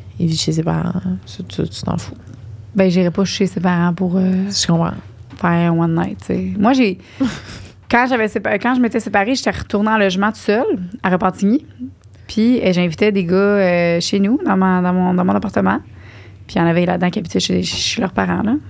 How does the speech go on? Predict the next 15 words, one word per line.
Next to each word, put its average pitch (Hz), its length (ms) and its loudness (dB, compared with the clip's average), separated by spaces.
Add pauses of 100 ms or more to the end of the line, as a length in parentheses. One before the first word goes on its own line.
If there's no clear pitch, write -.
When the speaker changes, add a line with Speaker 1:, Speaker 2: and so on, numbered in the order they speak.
(120)
Speaker 2:
Moi, 185 140 2
Speaker 1:
Ouais. 165 100 0 (180)
Speaker 2:
j'avais 175 160 2
mon, 175 160 2
mon, 175 160 2
mon 170 300 2
petit - 200 -4
logement, 180 380 2
puis - 120 -10
j'étais - 160 -2
correcte, 180 260 0
ça 196 60 0
me 202 60 4
dérangeait 185 220 2
pas. 185 140 -6